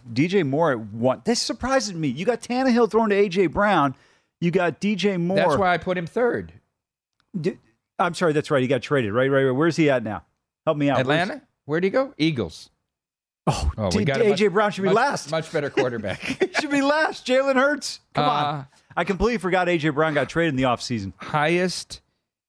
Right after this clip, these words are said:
Speaker 2: receiving touchdown. Receiving touchdown, not yards total. This will be the last one we do.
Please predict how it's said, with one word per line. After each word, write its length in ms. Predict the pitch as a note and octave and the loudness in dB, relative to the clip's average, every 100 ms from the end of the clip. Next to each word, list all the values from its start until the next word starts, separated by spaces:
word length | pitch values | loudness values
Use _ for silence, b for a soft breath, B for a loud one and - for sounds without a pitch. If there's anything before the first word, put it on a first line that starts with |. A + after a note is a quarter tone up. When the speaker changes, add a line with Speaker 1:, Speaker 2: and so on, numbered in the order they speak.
| _ - | _ -6
Speaker 2:
receiving 760 | B2 A2+ - D3+ D3 D3 C3+ | -2 -2 0 0 2 0 -2
touchdown. 760 | - - E3 - - A#2+ G#2 F#2 | -4 -4 -4 -4 -4 -2 -2 -4
Receiving 480 | G2 - D3+ C#3+ A#2+ | -6 -2 -2 -2 -4
touchdown, 540 | - C#3 - A#2+ G#2+ | -4 -4 -2 -2 0
not 200 | B2 B2 | 0 0
yards 380 | A#2 G#2+ G2+ - | 0 0 -2 -4
total. 320 | A#2+ G#2 G2+ | -2 0 0
This 160 | A#2 - | -4 -4
will 80 | |
be 80 | B2+ | -2
the 80 | G#2 | 0
last 300 | G2+ G2+ F#2+ | 2 0 -2
one 180 | G2 F#2 | -2 -2
we 140 | F2+ | -4
do. 280 | E2+ G2 C#3 | -2 -2 -2